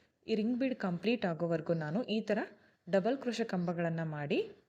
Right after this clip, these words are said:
ಫಿಲ್ ಮಾಡ್ಕೊಂಡಿದ್ದೀನಿ. ಪೂರ್ತಿಯಾಗಿ ಆ ರಿಂಗ್ ಬೀಡ್ ಎಷ್ಟಿರುತ್ತೋ ಅಷ್ಟು ಕೂಡ ನಾನು ಈ ಥರ ಡಬಲ್ ಕ್ರೋಶಾ ಕಂಬ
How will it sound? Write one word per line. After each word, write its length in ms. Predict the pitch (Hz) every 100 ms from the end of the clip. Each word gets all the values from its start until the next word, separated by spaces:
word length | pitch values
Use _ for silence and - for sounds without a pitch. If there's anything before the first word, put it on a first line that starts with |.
| _ -
ಫಿಲ್ 200 | 175 165 165
ಮಾಡ್ಕೊಂಡಿದ್ದೀನಿ. 720 | 151 - 156 147 147 165 403 - - _ _ _ _ _ _ _ _ _ _ _ _ _ _ _ _
ಪೂರ್ತಿಯಾಗಿ 580 | 240 277 - 208 165 160 -
ಆ 80 | 175
ರಿಂಗ್ 240 | 175 185
ಬೀಡ್ 180 | 190 180
ಎಷ್ಟಿರುತ್ತೋ 480 | 170 - 180 160 - 370 -
ಅಷ್ಟು 280 | 170 - - 247 190
ಕೂಡ 140 | 165 160
ನಾನು 220 | 160 175 349
ಈ 120 | 175 170
ಥರ 160 | 165 320 - _ _ _
ಡಬಲ್ 280 | 180 180 214
ಕ್ರೋಶಾ 220 | 240 226 -
ಕಂಬ 220 | 165